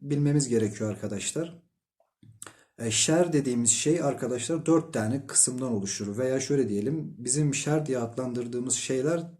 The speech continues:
tamamıyla dört gruptan oluşur. Ya tabiidir bunlar, yani tabiat olaylarında gerçekleşen olaylardır. Mesela deprem gibi, sel gibi, tsunami gibi.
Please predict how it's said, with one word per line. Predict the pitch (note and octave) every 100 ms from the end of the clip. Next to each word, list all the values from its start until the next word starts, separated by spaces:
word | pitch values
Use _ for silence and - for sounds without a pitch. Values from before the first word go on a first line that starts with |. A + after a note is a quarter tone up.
| _
tamamıyla | - D#3 D#3 C#3 A#2 C3+ D3+
dört | D3+ D3+ -
gruptan | B2 A#2 B2+ A2+
oluşur. | F#2+ - E2 - _ _ _ _ - - - _ A#2
Ya | E3 E3+
tabiidir | C#3 B2+ D3+ F3+ C#3+ B2+
bunlar, | A#2+ B2 B2+ - _ _ _ _ -
yani | A#2 A2
tabiat | A2+ A#2 C3 C3+
olaylarında | B2+ A#2+ A#2+ A#2+ A#2
gerçekleşen | A2+ A2 A2 A#2 A2 A2+
olaylardır. | G#2+ G2+ G2 F#2+ B2
Mesela | A#2 A2+ A2+ G#2+ A2
deprem | A2 A2 A#2+ A2+
gibi, | G#2 G2
sel | - A#2 A2 G2
gibi, | F#2+ G2+ G2 G#2+
tsunami | - A2 G#2+ G2+ F#2+
gibi. | F#2+ G2+